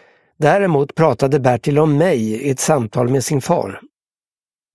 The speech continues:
"Fan vad jag terrat Lisinski", sa han.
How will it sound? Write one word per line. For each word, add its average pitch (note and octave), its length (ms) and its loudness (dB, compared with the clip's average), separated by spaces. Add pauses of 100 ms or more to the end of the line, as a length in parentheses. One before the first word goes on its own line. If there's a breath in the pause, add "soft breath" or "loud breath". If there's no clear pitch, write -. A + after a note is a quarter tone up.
"Fan C#3 340 2
vad D#3 140 2
jag C3+ 140 -2
terrat C3+ 520 0
Lisinski", C#3 800 -2
sa - 220 -6
han. B2 200 -12